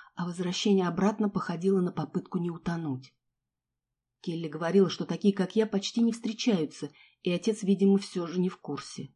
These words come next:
Но ведь должен был кто-то, кто знает, что с ними делать. Моя мать?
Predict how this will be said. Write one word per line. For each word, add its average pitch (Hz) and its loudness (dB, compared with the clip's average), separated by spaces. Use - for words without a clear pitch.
Но 151 -12
ведь 147 -6
должен 254 8
был 233 4
кто-то, 214 4
кто 196 4
знает, 214 2
что - -6
с - -8
ними 214 4
делать. 196 2
Моя 175 -2
мать? 240 4